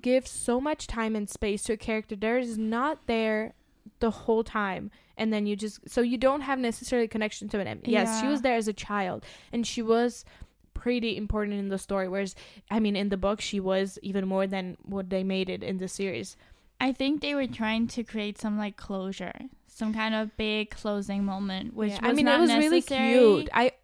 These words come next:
Speaker 1: almost, almost cried during that scene.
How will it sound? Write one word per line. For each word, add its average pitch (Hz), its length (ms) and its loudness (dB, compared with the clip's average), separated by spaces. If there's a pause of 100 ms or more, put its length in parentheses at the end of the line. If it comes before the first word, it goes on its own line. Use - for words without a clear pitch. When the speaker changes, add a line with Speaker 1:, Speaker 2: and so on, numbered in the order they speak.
Speaker 1:
almost, 285 800 -6
almost 233 480 -10
cried 202 720 -2 (100)
during 190 320 -4
that 185 240 -6
scene. - 380 -14